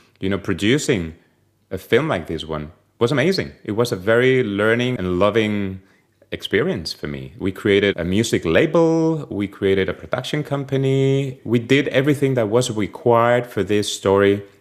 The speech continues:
to launch, even though we didn't find distribution. So before finishing the film, I already thought about distribution. So we talked with everyone, because if you are not seen, you don't have an impact. So you really need to think about your channels, your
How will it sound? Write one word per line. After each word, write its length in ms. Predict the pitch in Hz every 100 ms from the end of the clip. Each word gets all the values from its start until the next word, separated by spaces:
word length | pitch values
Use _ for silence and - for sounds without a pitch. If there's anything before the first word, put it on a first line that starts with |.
| _ _
to 140 | - 92
launch, 420 | 90 85 85 - -
even 320 | 104 127 113
though 400 | 92 85 82 90 - - - - _ _ _ _
we 120 | 95 95
didn't 280 | 98 95 92
find 300 | 87 85 82
distribution. 800 | 87 - 76 73 71 - 64 - _ -
So 540 | - 92 90 87 - - - 98
before 500 | 113 110 - 131 139
finishing 540 | - 143 135 131 120
the 80 | 101
film, 440 | - 117 120 131 131
I 80 | 98
already 320 | 95 95 98
thought 300 | - 104 95
about 260 | - 80
distribution. 760 | 80 78 - 73 73 - 71 69
So 140 | 87
we 120 | 92
talked 420 | 98 107 107 - - _ _ _ _ _
with 260 | 92 90 - -
everyone, 600 | 107 104 73 71 64 64 -
because 460 | 107 - 110 110 - - _ _ _
if 160 | 110 98
you 140 | 120 143
are 60 |
not 220 | 180 110 -
seen, 300 | - 147 117
you 80 |
don't 180 | 107 95
have 220 | 92 101
an 120 | 87 82
impact. 500 | 107 117 - 67 -
So 140 | - 110
you 280 | 98 127 135
really 260 | 135 143
need 200 | 135 131
to 100 | -
think 260 | 113 117 113
about 420 | 104 98 95 90
your 220 | 90 85
channels, 720 | 78 - 92 85 71 71 - -
your 580 | 90 87 85 82 78